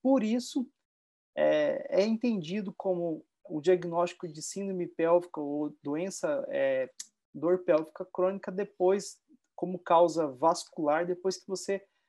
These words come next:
afasta todas as causas, principalmente ginecológicas. Então, isso tem que ficar bem claro.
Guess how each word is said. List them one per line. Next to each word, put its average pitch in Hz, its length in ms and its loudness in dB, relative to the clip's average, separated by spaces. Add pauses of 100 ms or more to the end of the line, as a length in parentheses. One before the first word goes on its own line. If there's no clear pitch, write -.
(200)
afasta 185 540 2 (100)
todas 220 360 0
as 220 180 -4
causas, 180 420 -2
principalmente 180 760 -6
ginecológicas. 151 1000 -6
Então, - 180 -12
isso 160 140 -12
tem 175 120 -12
que - 80 -20
ficar - 240 -6
bem 165 280 -8
claro. 117 460 -8